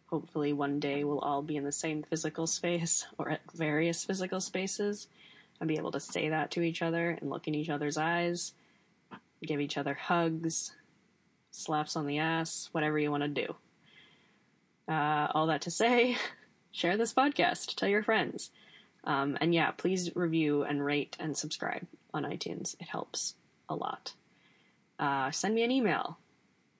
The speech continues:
Anya Kaats, K A A T S, at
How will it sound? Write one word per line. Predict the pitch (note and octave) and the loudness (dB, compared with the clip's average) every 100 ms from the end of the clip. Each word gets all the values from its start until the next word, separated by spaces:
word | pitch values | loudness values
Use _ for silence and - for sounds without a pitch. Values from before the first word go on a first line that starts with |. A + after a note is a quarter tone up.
| _ - | _ -2
Anya | D#3+ F3 F3+ | 0 2 0
Kaats, | F3 G3 F3+ - - | 0 0 0 -2 -10
K | - E3 E3+ | -4 -2 0
A | D#3+ E3 D#3+ | 0 0 0
A | D#3+ E3 | 0 -2
T | - E3 | -2 -2
S, | D#3 - - - - | 0 -2 -4 -6 -6
at | B2+ - | -6 -4